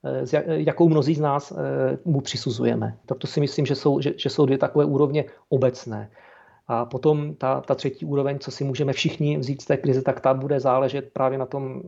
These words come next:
o čem jsem mluvil dřív, to znamená na té otevřenosti vůči změně. A ti, kteří budou otevřeni, eh, nebo jsou otevřeni a takto jsou zvyklí žít život, tak samozřejmě z této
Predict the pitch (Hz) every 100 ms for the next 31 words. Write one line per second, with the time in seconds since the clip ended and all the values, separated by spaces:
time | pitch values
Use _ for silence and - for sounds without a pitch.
0 | - - 135 135 127 131 131 131 113 120
1 | 135 - 117 120 120 131 117 127 127 143
2 | 127 123 - 127 123 123 123 135 113 113
3 | - - - 113 127 - 131 120 123 123
4 | 131 139 123 135 131 139 180 135 123 123
5 | 123 - 131 131 139 127 135 139 117 -
6 | - 135 - 131 143 - 135 131 123 127
7 | 135 - - - - 110 - 127 127 131
8 | - - 139 131 117